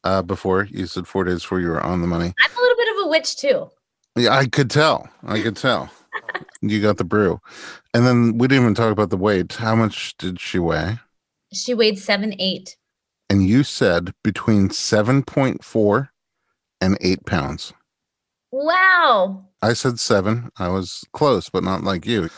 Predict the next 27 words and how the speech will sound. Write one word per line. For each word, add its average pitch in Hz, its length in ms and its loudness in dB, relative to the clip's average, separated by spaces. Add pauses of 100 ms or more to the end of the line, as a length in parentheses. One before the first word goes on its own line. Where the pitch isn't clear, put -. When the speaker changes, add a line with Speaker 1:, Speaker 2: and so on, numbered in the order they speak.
(280)
Speaker 1:
I 104 100 -2
gotta 110 160 2
drink 95 240 -2
more 90 300 0
lemon 90 340 0
pop 82 320 -6
or 80 60 -4
whatever. 82 360 -4 (680)
And 120 120 4
then 113 380 4
labor 117 340 2
length, 98 300 0
we 101 80 0
were 92 100 2
both 92 260 0
way 90 120 2
off. 82 300 -2
You 95 180 -2
said 92 240 -4
thirteen 95 320 0
hours. 90 400 0
I 90 80 0
said 87 240 -4
nine 85 220 0
hours. 80 400 -4
And 85 180 -2
you 80 240 -4